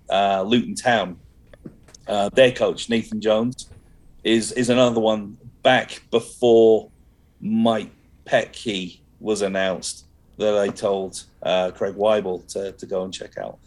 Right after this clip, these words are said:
So those are my two fa-, the two favorite coaches outside of, out of, uh, my beloved Liverpool, uh, that, that I just think are just super, super, super coaches. I love, by the way, Pablo Mastroeni. Uh, what he lacks, maybe tactical discipline or tactical ideas.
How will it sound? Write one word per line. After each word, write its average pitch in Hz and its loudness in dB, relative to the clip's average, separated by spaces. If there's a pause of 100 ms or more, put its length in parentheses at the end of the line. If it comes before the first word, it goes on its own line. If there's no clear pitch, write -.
(200)
So - -2
those 160 6
are 165 2
my 139 4
two 131 -2
fa-, 117 -2
the 117 -8
two 143 -6
favorite 131 2
coaches 117 -2
outside 110 0
of, 101 -8 (560)
out 110 0
of, 101 -4
uh, 104 2
my 107 -2
beloved 101 -2
Liverpool, 98 -6 (220)
uh, 90 -4 (100)
that, 95 -4 (180)
that - -4
I 117 0
just 113 -8
think 113 -6
are - -6
just - -8
super, 110 0
super, 104 -6 (320)
super 110 -4
coaches. 107 -4 (260)
I 135 6
love, 139 4
by 139 4
the 117 2
way, 120 4
Pablo 135 -2
Mastroeni. - -8 (440)
Uh, 101 2
what 120 4
he 139 2
lacks, 131 2
maybe 127 0
tactical 135 -10
discipline 165 -4
or 117 0
tactical 131 0
ideas. 135 0